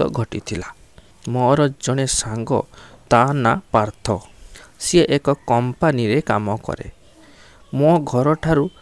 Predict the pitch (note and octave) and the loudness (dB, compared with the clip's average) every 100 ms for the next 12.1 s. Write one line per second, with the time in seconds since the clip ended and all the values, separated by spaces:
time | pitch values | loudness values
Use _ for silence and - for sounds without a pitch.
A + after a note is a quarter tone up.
0 | - - - D3+ - - A2 A2 D3+ - | -20 -6 4 4 4 0 -2 0 -2 0
1 | - C#3+ C#3+ D3+ D3+ D3+ - C3 D3 C3+ | -2 0 0 0 0 0 0 2 2 2
2 | C#3 - - - _ - - - D3 - | -2 -6 -20 -20 _ -20 0 4 4 2
3 | - - C3 D3 D3+ A#2+ B2 D3 B2 G#2+ | -6 -4 2 2 2 0 2 2 0 -2
4 | - C3+ A2 F2+ - - - - - E3 | -4 -4 -4 -8 -14 -20 -20 -4 2 4
5 | A3 F3+ F3 E3+ D#3+ D3+ D#3 D3+ - E3 | 4 2 0 2 0 2 2 0 0 -4
6 | E3+ D#3+ A#2 A#2+ C#3+ B2+ A2 F2+ F#2+ - | -4 -8 -2 0 0 0 -4 -6 -12 -20
7 | - - C#3 - F3+ F3+ F#3 F3 D#3+ D#3+ | -20 -6 -4 2 2 4 4 4 4 6
8 | D#3+ D3+ - - F3 D#3+ B2 B2+ C#3+ E3 | 4 2 -4 -2 -2 2 2 2 2 2
9 | D#3+ - E3 D#3+ C#3 D3+ - D3 C3 C3+ | 0 2 2 4 2 0 -2 -2 -2 -4
10 | C#3+ D3 D3+ D3+ C#3 B2+ C3+ - C#3 B2+ | -2 2 2 2 -2 0 2 2 -4 -2
11 | C3+ D3 C#3 C3+ - C#3 C3 B2 D3 A#2 | 0 2 2 0 0 0 2 0 -4 -4
12 | G#2 | -8